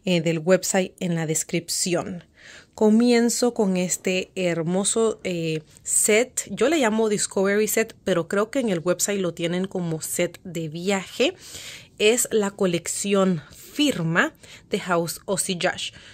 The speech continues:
Yo lo tengo en el tamaño, ah, como les dije, eh, de viaje de ocho mi-, de ocho mililitros cada uno. Para este set ellos venden un case que viene siendo esta hermosura, miren.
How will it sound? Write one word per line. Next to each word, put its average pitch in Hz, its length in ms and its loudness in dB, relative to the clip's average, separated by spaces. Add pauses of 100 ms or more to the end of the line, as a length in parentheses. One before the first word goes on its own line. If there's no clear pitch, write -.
(140)
Yo 196 140 2
lo 220 120 4
tengo 214 200 4
en 208 80 2
el 202 100 0
tamaño, 175 600 0
ah, 180 100 -4
como 175 140 -2
les 160 160 -2
dije, 170 500 -4
eh, 170 360 -6 (220)
de 165 500 0
viaje 196 480 2
de 170 100 0
ocho 170 300 0
mi-, 190 320 0
de 180 200 -6
ocho 180 180 -4
mililitros 196 600 0
cada 196 280 0
uno. 214 480 2
Para 190 220 2 (100)
este 277 380 -2
set 208 520 0
ellos 175 440 -4
venden 165 560 -2 (100)
un 170 400 -4
case 240 580 0 (280)
que 220 80 -2
viene 175 300 -2
siendo 165 560 -4 (440)
esta - 440 -6
hermosura, 180 800 -6
miren. 185 280 -10